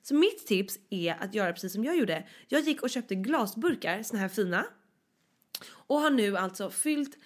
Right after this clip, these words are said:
en glasburk med chiafrön, en glasburk med nötter, en glasburk med pulver, eh, med något annat pulver, alltså lite sådär. Och så har jag dem där jag kan se dem. För dels blir jag också påmind om att just det, använda dem. Jag ser vad som är i. Det är lätt att så här stoppa ner en liten sked och, och strössla på,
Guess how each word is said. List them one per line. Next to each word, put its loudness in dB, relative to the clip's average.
en 2
glasburk 0
med -2
chiafrön, 0
en 2
glasburk -2
med 0
nötter, -2
en 0
glasburk -4
med -4
pulver, 0
eh, 2
med 4
något -2
annat 0
pulver, 0
alltså -4
lite 0
sådär. -4
Och -4
så -6
har -4
jag -4
dem -2
där -2
jag -8
kan -4
se -4
dem. -12
För -2
dels 6
blir 0
jag 2
också -4
påmind -2
om 0
att -2
just -2
det, -2
använda 0
dem. -2
Jag -2
ser 0
vad 0
som 0
är -4
i. 0
Det 0
är 2
lätt -4
att -6
så -4
här -4
stoppa -4
ner 2
en 2
liten 2
sked -2
och, -4
och -4
strössla -6
på, -4